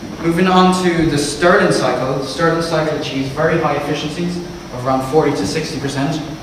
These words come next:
It incorporates a regenerator, which is an important role within any Stirling engine. The regenerator can be seen here, and in mine it's within the manifold plates. Theoretical efficiency for a Stirling cycle is the same as a Carnot efficiency,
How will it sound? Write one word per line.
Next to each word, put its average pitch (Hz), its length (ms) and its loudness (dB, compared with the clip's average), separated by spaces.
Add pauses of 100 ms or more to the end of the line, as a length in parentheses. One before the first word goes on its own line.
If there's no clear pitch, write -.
(400)
It 151 80 -2
incorporates 170 500 2
a 151 60 -2
regenerator, 175 720 4
which 156 100 -4
is 139 100 -2
an 147 80 -2
important 143 460 0
role 156 240 2
within 139 260 0
any 151 200 2
Stirling 139 320 -2
engine. 151 320 0
The 139 60 -4
regenerator 143 460 2
can 139 120 -2
be - 100 -2
seen 151 300 -2
here, 170 280 -2 (840)
and 123 80 -8
in 123 80 -4
mine 147 300 2
it's - 80 -4 (100)
within 139 220 0
the 143 80 -2
manifold 127 460 0
plates. 113 300 -6 (1400)
Theoretical 185 520 4
efficiency 190 720 0
for 151 140 -2
a 151 40 0
Stirling 156 360 0
cycle 156 360 0
is 151 140 -4
the - 60 -6
same 165 280 -2
as 139 160 0
a 131 120 -4
Carnot 143 340 0
efficiency, 120 380 -6